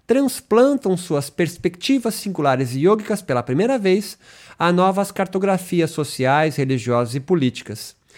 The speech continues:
Eles, aparentemente, se desvinculam do misticismo espiritual indiano, sobretudo de cariz religioso hinduísta, e se aproximam à lógica e o pragmatismo ocidental, próximos ao espírito do capitalismo.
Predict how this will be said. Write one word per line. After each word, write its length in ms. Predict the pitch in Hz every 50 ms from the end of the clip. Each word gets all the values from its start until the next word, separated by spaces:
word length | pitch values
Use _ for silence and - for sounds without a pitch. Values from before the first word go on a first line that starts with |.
| - - - - _ -
Eles, 280 | 135 151 147 147 123
aparentemente, 880 | 147 127 - 127 123 127 135 131 - 156 156 170 185 226 233 - - - _ - - _ _
se 140 | - - 190
desvinculam 840 | 170 190 190 180 226 254 247 - - - - 262 269 247 208 170 139
do 140 | 120 127 123
misticismo 680 | 127 139 131 - - 147 - - - 240 247 208 214
espiritual 560 | 202 - 185 - 156 151 135 - 143 139 139
indiano, 460 | 135 123 110 123 127 147 196 247 254 - _ _
sobretudo 680 | - - - 170 160 160 170 202 196 165 139 117 107 - _ _ _ -
de 100 | 120 135
cariz 560 | 131 - 135 123 123 127 131 131 120 - - - _ _
religioso 600 | - 120 143 139 135 127 104 110 113 110 98 113
hinduísta, 580 | 123 131 175 185 185 208 214 208 - 247 240 240 - - - - - - - -
e 60 | 196
se 120 | 190 - 226
aproximam 640 | 214 220 233 254 240 - - 185 180 175 180 190
à 80 | 208 196
lógica 480 | 170 147 139 143 151 156 151 - - 160
e 40 |
o 60 | 147 135
pragmatismo 840 | - 143 143 135 139 143 139 131 131 - 196 208 202 185 196 196
ocidental, 760 | 190 190 202 190 180 202 220 208 - 143 135 139 151 143 - - - - - _ _
próximos 520 | - 143 156 165 170 170 - 190 190 170
ao 120 | 185 180 165
espírito 420 | 165 - - - 202 208 190 170
do 100 | - -
capitalismo. 680 | - 127 107 - - 131 120 110 101 98 92 - - 110